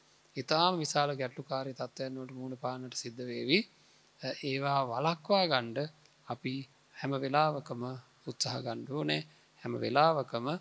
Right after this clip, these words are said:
අපේ ඉතාමත්ම යහපත් ආකාරයට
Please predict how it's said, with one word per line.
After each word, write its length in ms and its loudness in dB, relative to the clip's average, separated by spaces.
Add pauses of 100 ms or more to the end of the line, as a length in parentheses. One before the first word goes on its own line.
(400)
අපේ 380 -2 (460)
ඉතාමත්ම 880 2 (1300)
යහපත් 560 2
ආකාරයට 640 0